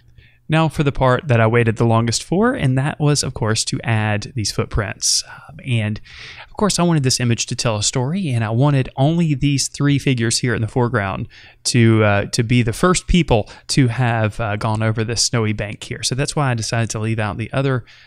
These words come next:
footprints and just focus on the footprints leading to the three individuals making their way to the sledding hill. And then, of course, after burnishing some of those applications with a bit of the ten percent cool gray,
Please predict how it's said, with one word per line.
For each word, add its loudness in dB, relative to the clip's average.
footprints 0
and -6
just -6
focus 0
on 0
the -2
footprints -2
leading 0
to 0
the -4
three 2
individuals -4
making 2
their 0
way -2
to -2
the -4
sledding -2
hill. -8
And 2
then, 6
of 0
course, 2
after 0
burnishing 2
some -2
of 0
those 0
applications -2
with 2
a -2
bit 0
of -6
the -6
ten -2
percent -6
cool 2
gray, 0